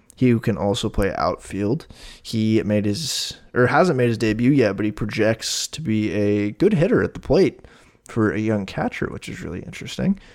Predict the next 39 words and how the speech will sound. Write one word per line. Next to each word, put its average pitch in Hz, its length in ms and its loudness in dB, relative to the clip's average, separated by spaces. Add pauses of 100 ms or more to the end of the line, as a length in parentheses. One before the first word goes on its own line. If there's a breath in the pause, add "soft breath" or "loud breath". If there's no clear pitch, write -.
(320 loud breath)
And 104 100 -2
again, 104 320 0
I 78 100 -4
really 107 260 2
hope 104 280 0
he - 100 -6
picks - 280 -4
up 104 180 -2
on - 80 -6
Austin 101 320 -4
Hedges' 104 600 -2 (640 soft breath)
defense 117 440 0
and 98 120 -6
learns 98 220 0
from 101 180 -4
him 110 220 2
to 101 120 0
improve 101 320 -2
his 98 120 -8
game, 95 280 -8
and 104 40 -10
I'm 73 100 -12
sure 104 160 -6
he 107 100 -6
will. 98 420 -4 (420 loud breath)
Ji-Man 135 400 4
Choi, 131 500 4 (220)
known 113 500 4
slugger 123 540 2
of 113 140 2
the 107 80 -2
baseball, 107 460 0
will 110 60 4
be 107 140 -2
at 95 60 -6
first 95 240 -4
base 101 180 0
for 107 120 -4
them. 101 280 -2